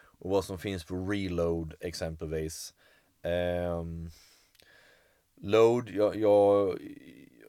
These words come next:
har alltid gillat, eh, King Nothing. Ehm, men nej, jag vet inte.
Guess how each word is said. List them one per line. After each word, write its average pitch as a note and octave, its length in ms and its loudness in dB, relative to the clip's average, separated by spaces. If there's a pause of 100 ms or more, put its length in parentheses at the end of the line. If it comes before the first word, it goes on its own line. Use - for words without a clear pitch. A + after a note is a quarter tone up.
(180)
har G#2+ 280 -2
alltid G#2+ 440 -2
gillat, F#2 640 -2
eh, E2 420 -6 (240)
King F#2 280 -10
Nothing. E2+ 520 -8 (280)
Ehm, D#2 1040 -12 (120)
men F#2 580 -10
nej, B2 500 0
jag B2 120 -4
vet C3 240 -2
inte. - 340 -8